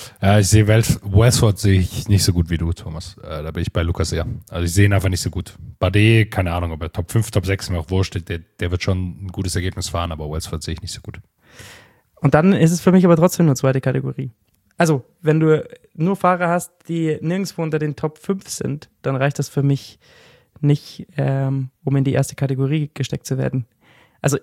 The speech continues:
Speaker 2: irgendwo muss einer dieser Fahrer schon so sein, dass man aus wirklich sagt, okay, <laughs> da kann er wirklich an einem guten Tag auch eine Etappe gewinnen oder irgendwo unter die Top fünf des Gesamtklassements kommen. Da sehe ich dieses Jahr bei Romain Bardet nicht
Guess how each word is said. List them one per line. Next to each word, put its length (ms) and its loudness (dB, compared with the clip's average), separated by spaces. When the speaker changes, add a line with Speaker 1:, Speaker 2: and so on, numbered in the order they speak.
Speaker 2:
irgendwo 440 4
muss 260 0
einer 260 2
dieser 240 2
Fahrer 300 2
schon 280 2
so 120 2
sein, 220 4
dass 120 2
man 360 0
aus 200 -2
wirklich 200 -4
sagt, 200 -2
okay, 320 -2
<laughs> 200 -20
da 100 0
kann 220 0
er 160 2
wirklich 460 -2
an 120 0
einem 100 0
guten 220 -6
Tag 260 -4
auch 120 -4
eine 120 -2
Etappe 340 -8
gewinnen 360 -4
oder 400 4
irgendwo 360 0
unter 120 2
die 100 -4
Top 180 0
fünf 160 -2
des 160 -6
Gesamtklassements 680 -2
kommen. 200 -8
Da 140 0
sehe 180 -2
ich 200 -10
dieses 240 -4
Jahr 140 4
bei 140 2
Romain 260 2
Bardet 220 -2
nicht 280 -6